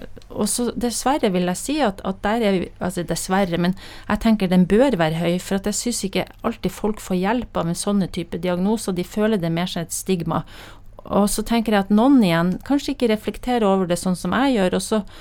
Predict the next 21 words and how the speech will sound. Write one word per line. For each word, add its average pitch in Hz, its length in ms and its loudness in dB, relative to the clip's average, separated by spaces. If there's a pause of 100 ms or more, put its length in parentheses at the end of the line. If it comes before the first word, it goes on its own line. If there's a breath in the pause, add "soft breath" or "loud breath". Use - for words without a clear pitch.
(280 loud breath)
er - 140 0
terskelen - 400 0
for 170 80 -4
å 180 80 0
sette 190 240 -2
sånne 185 300 0
diagnoser 175 500 0
litt 165 240 -4
lavere. 170 320 0 (340 loud breath)
En 196 140 4
må 220 80 6
spørre - 460 0
seg 175 80 2
når 165 160 2
en 170 80 2
jobber 233 340 0
med 151 160 0
folk 220 400 0
og - 80 -4
skal - 160 -6
se-, - 160 -8